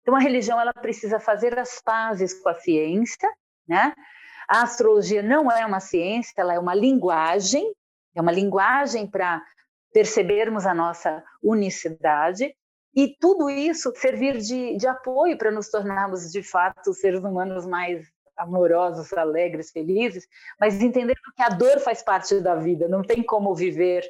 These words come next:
uma vida de alegrias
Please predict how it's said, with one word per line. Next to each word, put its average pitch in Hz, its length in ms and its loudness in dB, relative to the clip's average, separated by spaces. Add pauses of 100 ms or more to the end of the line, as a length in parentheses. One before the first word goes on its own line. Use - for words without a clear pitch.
(320)
uma 185 180 4
vida 175 440 0
de 160 400 -4 (260)
alegrias 190 760 4